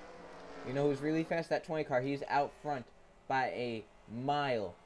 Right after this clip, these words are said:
It was a second last time by. And it's grown to one point three seconds, so clean air, big here, but Derek Bouchard is going for third, so that twenty-two has come to life here. I don't think he has enough time, though.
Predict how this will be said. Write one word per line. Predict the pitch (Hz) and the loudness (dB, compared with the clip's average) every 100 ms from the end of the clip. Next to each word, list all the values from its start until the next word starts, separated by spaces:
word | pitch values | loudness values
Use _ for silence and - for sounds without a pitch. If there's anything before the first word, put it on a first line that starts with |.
| - | -6
It | 131 | -2
was | 127 | 0
a | 127 | -2
second | 127 151 139 120 | 0 0 0 -4
last | 131 - | -6 -4
time | 123 113 | -4 -2
by. | 110 104 98 - - - - - - - - - - - | 2 2 0 -4 -16 -20 -20 -20 -20 -20 -20 -20 -20 -6
And | 135 | -2
it's | 135 | -2
grown | - 131 143 139 | -2 0 2 2
to | 127 | 0
one | 120 135 127 | -2 -2 -2
point | 131 127 | -4 -6
three | - 135 | -4 -4
seconds, | 127 120 117 107 - | 0 -2 -2 -6 -4
so | 117 107 - | -4 -4 -2
clean | 143 | -2
air, | 135 127 113 - | 0 0 -2 4
big | 143 127 | 4 4
here, | 147 143 | 0 0
but | 135 - | 0 0
Derek | 139 139 | 2 2
Bouchard | 131 - 147 147 135 98 - - - - - - | -4 0 6 6 4 0 -8 -18 -18 -18 -8 4
is | 143 127 - - - - | 4 4 -6 -18 -18 -2
going | 151 160 | 2 2
for | 156 143 | 2 0
third, | 139 170 160 | 2 0 0
so | - | 2
that | 147 | 0
twenty-two | - 175 160 196 | 2 -2 2 0
has | 175 | 2
come | 208 170 | 2 2
to | 180 | 4
life | 151 156 139 - | 4 4 2 0
here. | 151 131 101 - - - - - - - - - - - - - 135 | 0 2 0 -6 -14 -14 -14 -12 -12 -10 -10 -8 -6 -4 -4 -4 -4
I | 113 | -2
don't | 135 | -2
think | 147 | -2
he | 151 | 0
has | 139 | 0
enough | 143 127 123 | 0 -2 -2
time, | 123 143 123 | 0 2 2
though. | 110 - | 0 0